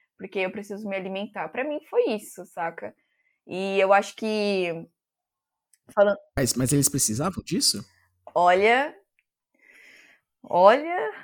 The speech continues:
Speaker 1: ah, se eles precisavam, a gente tem que ver a conta bancária deles, né? Como que tava antes desses cinco milhões que foram direcionados aí pra,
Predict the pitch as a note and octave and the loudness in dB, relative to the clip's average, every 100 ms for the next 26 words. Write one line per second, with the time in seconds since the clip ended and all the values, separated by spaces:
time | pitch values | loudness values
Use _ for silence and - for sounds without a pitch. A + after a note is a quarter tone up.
0 | - G3+ F3+ G3+ G3 G#3 A3 A3 A3 G#3 | -2 -2 0 -2 -2 -2 -6 -4 0 2
1 | G#3 C#4+ G#4 G4+ F#4+ G#4 F#4 D#4+ C#4+ G4 | 2 0 -6 -6 -6 -6 -2 2 2 0
2 | G4+ G4+ F#4 G4+ G#4 G#4 B4 A#4 A4 F#4 | -6 -4 -4 -2 0 2 4 6 6 6
3 | E4+ C#4 D4 - C4 C#4 - A#3 A#3 A3 | 4 2 -2 -2 -4 -4 2 4 4 4
4 | A3+ A#3+ G3+ G#3 A3+ A3 G3 - - - | 2 -2 2 4 4 -2 -4 -8 -16 -12
5 | - A3+ A3+ A3 G3+ G3+ G3+ - G3 G3 | -6 -4 -2 0 2 0 -2 -8 -6 -4
6 | F#3+ G#3+ F#3 G#3 G#3 F#3 F3+ A#3+ F#3+ E3+ | -4 -4 -4 -6 -8 -8 -8 -8 -4 -4
7 | F3 - F3+ E3 E3 | -4 -6 -2 -2 -2